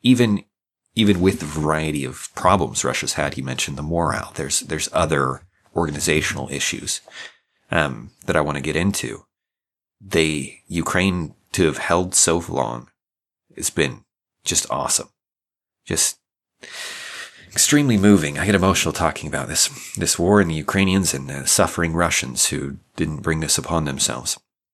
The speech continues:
Which brings us to the, the real question, right? The one that I think everybody's wondering or should be wondering.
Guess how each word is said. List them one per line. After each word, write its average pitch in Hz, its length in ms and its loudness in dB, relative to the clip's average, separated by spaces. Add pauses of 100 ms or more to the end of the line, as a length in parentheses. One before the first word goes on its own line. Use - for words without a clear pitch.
(580)
Which 127 200 4
brings 160 240 2
us - 160 4
to 117 120 0
the, 90 280 2
the - 160 -2
real 87 340 4
question, - 480 -2
right? 78 220 -12
The 90 60 -6
one 120 160 0
that - 160 -2
I - 80 -4
think - 220 -4
everybody's 71 580 0
wondering 78 360 -2
or 65 160 -8
should - 280 -6
be - 100 -8
wondering. - 420 -6